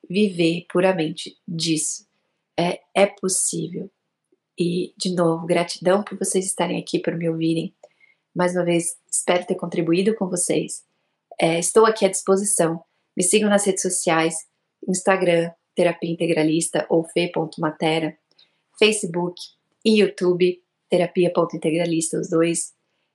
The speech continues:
É, e é isso que eu tenho pra trazer pra você. É, agradeço demais, mais uma vez. Espero nos ver pessoalmente algum dia por aí no mundo.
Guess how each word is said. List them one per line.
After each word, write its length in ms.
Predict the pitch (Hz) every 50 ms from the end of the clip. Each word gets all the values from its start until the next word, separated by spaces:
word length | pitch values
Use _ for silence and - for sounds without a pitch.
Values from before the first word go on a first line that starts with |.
| _ _ -
É, 440 | - 175 175 175 175 175 175 175 - _ _ _ _ _ _ _ _ _ _ -
e 120 | 196 196
é 80 | 202 202
isso 280 | - 170 - - -
que 60 | - -
eu 40 |
tenho 160 | - 170 165 170
pra 140 | - -
trazer 240 | - 170 170 - 165
pra 140 | - - 156
você. 460 | 165 165 - - 202 202 214 208 - - _ _ _ _ _ _ _ _ _ _ -
É, 260 | - 170 175 170 - -
agradeço 480 | - 180 180 185 180 180 175 175 - 165
demais, 380 | 170 180 175 175 185 196 202
mais 160 | 196 190 175 170
uma 140 | 170 170
vez. 460 | 175 185 180 185 196 196 - - - _ _ _ _ _ _ _ _ _ _
Espero 320 | - - - 208 208 214 202
nos 200 | 190 180 - -
ver 260 | 175 190 196 196 -
pessoalmente 640 | - 180 - - 175 170 165 170 180 196 190 - 170
algum 220 | 165 165 170 170
dia 260 | 170 180 175 185 180 -
por 120 | 175 160
aí 160 | 160 165 175
no 100 | 170 165
mundo. 460 | 160 175 190 196 202 196 214 214 214